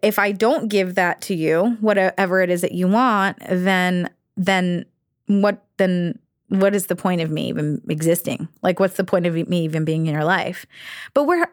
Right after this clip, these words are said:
we're complicated at that age, right? When we're, like, starting to have sex and think about sex or date or whatever, we're so complicated at that age. We're just so, like,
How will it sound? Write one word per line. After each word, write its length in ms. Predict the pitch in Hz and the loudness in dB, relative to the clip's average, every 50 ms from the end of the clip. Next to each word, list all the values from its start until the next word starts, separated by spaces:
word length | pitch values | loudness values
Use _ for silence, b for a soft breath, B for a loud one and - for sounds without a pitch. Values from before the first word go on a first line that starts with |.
| 269 285 | 0 0
we're 80 | 392 - | 0 -2
complicated 760 | - - - 277 349 480 - 571 - - - 294 240 220 208 | -2 -2 0 0 0 0 0 -2 0 2 2 2 2 4 2
at 160 | 196 185 - | 0 0 0
that 200 | - 180 170 165 - | 0 -2 -2 0 0
age, 420 | 175 165 165 160 160 160 165 - | -2 0 0 0 -2 -2 0 0
right? 180 | 202 214 247 277 | 2 2 2 4
When 140 | 320 285 | 2 2
we're, 140 | 285 294 339 | 2 2 2
like, 160 | 370 415 392 | 2 0 -2
starting 400 | - - - 214 226 247 262 269 | -2 0 0 0 2 2 0 0
to 100 | - 247 | 0 0
have 180 | 226 220 220 196 | 0 0 -2 -2
sex 340 | - - 202 214 214 - - | -2 -2 -2 -2 0 0 -2
and 200 | 190 185 180 156 | 0 0 0 0
think 180 | - 185 196 208 | 0 0 0 2
about 220 | 214 220 214 - - | 2 0 0 0 0
sex 260 | - 220 220 - - | -2 -2 -2 -2 -2
or 80 | 156 160 | -4 -2
date 340 | 156 - 170 180 214 196 - | 0 0 0 2 2 2 0
or 120 | 180 175 | 0 0
whatever, 480 | 175 170 175 185 202 220 226 233 240 233 B B B B B B B B | 2 2 2 0 2 2 0 0 0 -2 B B B B B B B B
we're 140 | 254 339 | 0 0
so 260 | 339 - - 339 392 427 | 0 0 0 2 2 0
complicated 720 | - - - 302 392 - 440 233 - - 240 208 196 185 | 0 0 0 0 2 2 0 0 2 2 0 2 2 0
at 140 | 185 170 - | 0 0 0
that 160 | - 175 165 - | 0 0 0 0
age. 280 | 180 175 175 175 - - | 0 -2 -2 -2 0 0
We're 120 | 208 214 220 | 0 0 0
just 180 | - - - | -2 -6 -8
so, 320 | - - - - 240 240 294 | -6 -4 -2 0 2 2 4
like, 480 | 302 285 254 226 208 185 185 - - | 4 4 2 2 0 0 -4 -8 -18